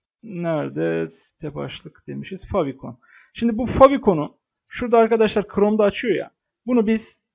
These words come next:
Mozilla'da, Firefox'ta açtığımızda bakın gördüğünüz gibi şurada animasyonun gerçekleştiğini görüyorum. Maalesef tarayıcı desteğinden kaynaklı arkadaşlar. Her tarayıcı desteklemiyor. Google Chrome mesela desteği yok.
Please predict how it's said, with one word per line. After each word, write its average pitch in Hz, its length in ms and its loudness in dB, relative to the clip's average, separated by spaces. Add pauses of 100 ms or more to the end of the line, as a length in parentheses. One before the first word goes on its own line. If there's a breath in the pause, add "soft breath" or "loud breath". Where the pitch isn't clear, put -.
Mozilla'da, 190 720 2
Firefox'ta 196 580 2
açtığımızda 165 760 -2 (280)
bakın 190 260 -2
gördüğünüz 208 480 2
gibi 147 160 -6
şurada 156 540 -4 (1000)
animasyonun 190 800 0 (160)
gerçekleştiğini 180 800 -2
görüyorum. 147 420 -4
Maalesef 202 400 0
tarayıcı 190 320 2
desteğinden 175 540 0
kaynaklı 135 440 -4
arkadaşlar. 131 480 -10
Her 175 180 -2
tarayıcı 156 300 -2
desteklemiyor. 156 680 -8 (420 soft breath)
Google 175 480 4
Chrome 196 280 4 (320)
mesela 160 420 0
desteği 156 460 -2
yok. 196 240 0